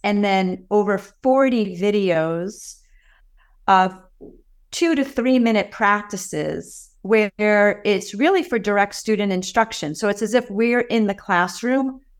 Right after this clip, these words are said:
with your students leading the practices. And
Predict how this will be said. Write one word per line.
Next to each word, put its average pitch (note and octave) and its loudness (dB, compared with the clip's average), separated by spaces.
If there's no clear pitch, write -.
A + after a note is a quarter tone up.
with A3+ 2
your G3 0
students F#3+ -2
leading G3+ -2
the F3 -2
practices. - -4
And G3+ 2